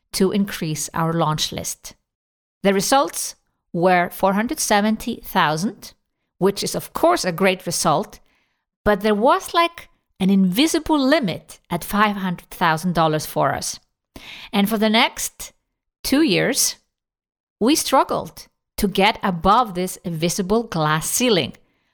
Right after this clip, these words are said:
We had great launch results, and we had a lot of students join Sompa, but our biggest launches were five hundred seventy thousand. And yes,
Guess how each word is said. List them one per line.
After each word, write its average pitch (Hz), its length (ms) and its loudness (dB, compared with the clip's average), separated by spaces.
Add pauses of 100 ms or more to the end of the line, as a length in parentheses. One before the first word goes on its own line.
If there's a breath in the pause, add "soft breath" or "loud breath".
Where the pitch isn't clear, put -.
(160)
We 202 140 4
had 208 300 -2
great 208 360 0
launch 208 340 2
results, 220 640 0 (380 soft breath)
and 170 120 -2
we 160 100 -2
had 147 120 -4
a 151 40 -4
lot 175 240 2
of 202 80 -6
students 214 480 0
join 180 300 0
Sompa, 175 560 0 (720)
but 202 140 2
our 196 220 4
biggest 240 360 0
launches 226 680 0 (340)
were 208 140 2
five 226 340 -2
hundred 294 300 -8
seventy 220 460 -2
thousand. - 680 -2 (540)
And 262 180 2
yes, 320 320 0